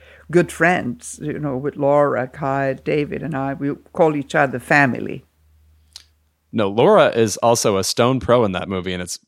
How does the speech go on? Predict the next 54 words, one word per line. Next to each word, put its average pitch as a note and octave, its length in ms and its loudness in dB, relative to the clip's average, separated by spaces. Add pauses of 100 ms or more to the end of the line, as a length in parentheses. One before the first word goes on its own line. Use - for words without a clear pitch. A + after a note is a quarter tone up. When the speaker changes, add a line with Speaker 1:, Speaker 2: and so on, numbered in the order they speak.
Speaker 2:
one A2+ 160 -4
of A#2 80 -2
the G2 60 -2
first A2+ 320 -2
things, G2+ 360 -6 (240)
uh, D#2+ 260 -4 (160)
starring C3 420 0
roles G2 240 -4
she - 140 -4
really G2 260 -2
had. G2 300 -2
I F#2 60 -4
re-, G2 240 -4
I, G#2+ 140 0 (160)
I A2+ 100 2
hope D3 180 2
people C#3 240 -4
revisit A2+ 400 -2
it G2 80 -2
also G2+ 320 -2
in F#2 60 -4
the F2+ 80 -6
future, G2+ 360 -8
just G#2+ 220 -8
specifically D#3+ 600 0
for G#2+ 140 -2
Laura G#2 280 0
Dern, G#2 320 -2
in G2+ 120 -6
addition G2 360 -6
to G2 100 -6
all F#2+ 100 -2
the F#2 120 -4
other F#2 140 -6
great F2 220 -8
performances. F#2+ 580 -14
Speaker 1:
Yeah. E3 60 -12
Speaker 2:
But D#3+ 220 2 (240)
I C#3+ 100 0
wanna G#3 220 2
say G3 200 0
about D3 300 2
Blue B2 160 -4
Velvet, G#2 400 -2 (220)
it's B2+ 100 -8
one G3+ 140 -4
of B3+ 60 -4
the C#3 100 -2
few F3+ 280 -8
movies D#3+ 420 -2
I've A#2 180 -4
seen A#2+ 260 -8
where A#2 220 -4
I B2+ 140 -2